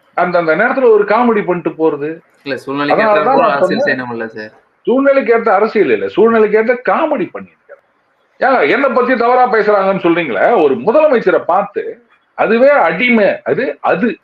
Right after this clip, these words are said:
Speaker 1: அவரேன்னு கூட சொல்லல, அவனேன்னு கூட சொல்லல. அதாவது அவரேனா மரியாதையா சொல்றது, அவனேனா ஒருமையில் பேசுவது, ஏகவசனம். அதுவே அப்படின்னா அக்ரணி ஆக்கி விட்டார். நம்ம இந்த நாய் பூனை இதெல்லாம் தான் அதுன்னு சொல்லுவோம்,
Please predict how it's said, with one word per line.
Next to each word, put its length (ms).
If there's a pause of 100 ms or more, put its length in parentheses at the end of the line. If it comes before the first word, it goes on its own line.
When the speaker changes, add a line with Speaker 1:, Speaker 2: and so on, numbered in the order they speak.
(600)
Speaker 1:
அவரேன்னு 460
கூட 240
சொல்லல, 260 (640)
அவனேன்னு 640
கூட 160
சொல்லல. 380 (140)
அதாவது 280
அவரேனா 440
மரியாதையா 680
சொல்றது, 360
அவனேனா 680
ஒருமையில் 460
பேசுவது, 420
ஏகவசனம். 640 (260)
அதுவே 580
அப்படின்னா 440 (120)
அக்ரணி 480
ஆக்கி 200
விட்டார். 380 (340)
நம்ம 140
இந்த 140
நாய் 360
பூனை 420
இதெல்லாம் 400
தான் 220
அதுன்னு 260
சொல்லுவோம், 380